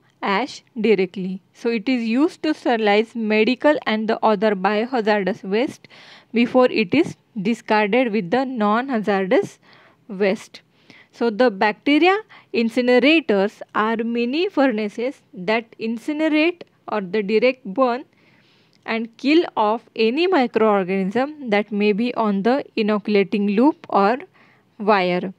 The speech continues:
Okay, so here in this figure you can see the incineration chamber, that is the direct heating or the burning of biohazardous waste.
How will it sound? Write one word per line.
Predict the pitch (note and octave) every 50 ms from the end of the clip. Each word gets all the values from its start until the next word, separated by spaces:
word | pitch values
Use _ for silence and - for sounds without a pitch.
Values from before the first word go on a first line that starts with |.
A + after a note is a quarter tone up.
| _ _ _ _ _ _ _ _ _ _ _ _ _ _ _ _
Okay, | - - D4+ D4 -
so | - - B3
here | A#3+ G3+ A3 A#3 B3 B3+
in | B3 B3+ B3 A#3+
this | A3+ A#3+ A#3 -
figure | - C#4+ C#4+ A#3 A3+ A3
you | A3 G#3+ G#3+
can | - A3+ G#3+ A3
see | - - A#3 A3
the | F#3+ A#3 - -
incineration | G#3+ G3+ F#3+ - A3+ G#3 G3+ G#3 F#3+ G3+ G3+ G3 G3 - A#3+ C4 E4 - _ - - - - _ _ _ _ -
chamber, | - A#3 G#3+ G3 F#3 F#3 F#3 F3+
that | G#3+ F3+ F#3 F#3 F3+
is | G#3+ A3 G#3
the | F#3 A#3+ C4 D#4+ - - - - _ _ -
direct | G3 G#3+ G#3+ G#3+ A#3+ C4 -
heating | - A#3+ G3 F#3+ B3+ B3+ C4+ - -
or | G3 - F3
the | F#3+ F3+ A#3 D4 D4 - -
burning | C4 G3+ A3 A3 G#3+ G#3 A3 A3+ A#3 A3+
of | A3 G#3+ A#3+ C#4+ E4+ - - _ _ _ - - _ _ _ _ -
biohazardous | G3+ G3 G3+ G#3 A#3 A#3 G3+ F3 G#3 G3+ G#3 G3 A3+ D#4 F#4+ - - _ _ _ _ _
waste. | A3+ A3+ A3 G3+ F#3 G3+ - - - _ -